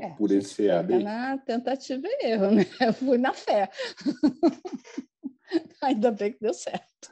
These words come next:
Speaker 2: <laughs> É, porque às vezes eu, eu vejo, mas e você sente diferença, assim, como que foi a sua experiência, igual você falou, porque às vezes eu falo que o treinamento é prático, mas a pessoa fala assim, "E A D prático?" Tipo,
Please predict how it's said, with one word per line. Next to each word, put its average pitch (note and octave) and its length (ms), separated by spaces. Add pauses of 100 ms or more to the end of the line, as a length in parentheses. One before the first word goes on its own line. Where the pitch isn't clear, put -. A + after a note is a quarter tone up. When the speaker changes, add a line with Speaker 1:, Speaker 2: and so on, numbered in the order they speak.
Speaker 2:
<laughs> G#3+ 800
É, F2+ 200
porque G2 480
às G2 140
vezes F#2+ 220
eu, A2 180
eu G#2 80
vejo, G#2 260
mas G#2+ 340
e A#2 60
você C#3 220
sente C3+ 440
diferença, G#2+ 580
assim, G2 240
como B2 240
que - 80
foi G#2 200
a - 20
sua G2 220
experiência, F2+ 520
igual F#2+ 140
você - 80
falou, F#2+ 300
porque G#2 560 (300)
às G2+ 100
vezes G#2+ 140
eu F3 100
falo D#3+ 280
que - 80
o - 40
treinamento A2 460
é - 40
prático, G2+ 420
mas A2 120
a A2+ 40
pessoa B2 280
fala C3 100
assim, - 180 (160)
"E A#2 120
A F3 120
D G#2+ 420
prático?" - 680 (520)
Tipo, B2 480